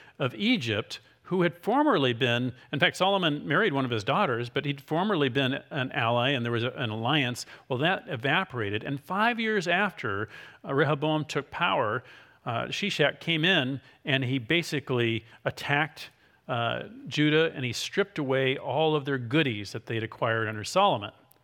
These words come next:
Some of these goodies under Solomon were, like, hundreds of gold shields that were mostly decorative, that were put up on the walls, and they, they were immensely valuable. But, uh, Shishak took all of those gold shields,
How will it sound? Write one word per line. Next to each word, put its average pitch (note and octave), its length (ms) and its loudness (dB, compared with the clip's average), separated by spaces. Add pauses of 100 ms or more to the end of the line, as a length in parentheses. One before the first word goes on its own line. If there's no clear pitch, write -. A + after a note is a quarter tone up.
(800)
Some C4 320 4
of G3 60 2
these C3+ 200 2
goodies B2+ 320 2
under A2+ 160 0
Solomon A#2 580 0
were, B2 220 0
like, A#2+ 180 -2
hundreds D3 720 -2
of A2 320 -6
gold B2+ 340 0
shields - 800 -2
that B2 160 -4
were G#2+ 300 -4 (180)
mostly C3 460 0
decorative, G#2 640 -2
that A#2 100 -4
were G#2+ 140 -6
put C#3+ 360 -4
up A2 140 0
on G#2+ 60 -8
the G#2 80 -6
walls, A2+ 500 2
and G#2 80 -6
they, A#2 60 -4
they A#2+ 180 -4
were B2 180 -4
immensely B2+ 440 -2
valuable. A2+ 600 -2 (560)
But, D3+ 260 0
uh, C3 140 6
Shishak F3+ 480 2 (300)
took - 340 2 (200)
all E3 240 6
of D3+ 100 4
those C#3+ 180 2
gold C#3+ 280 4
shields, C#3+ 420 0